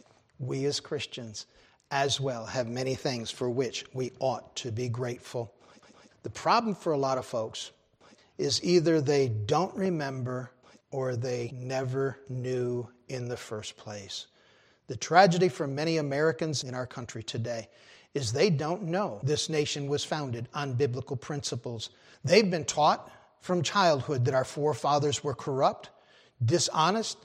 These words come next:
disreputable, vile individuals who did everything for their own personal gain.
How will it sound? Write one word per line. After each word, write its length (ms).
disreputable, 1080
vile 640
individuals 920
who 140
did 220
everything 540
for 160
their 160
own 240
personal 480
gain. 360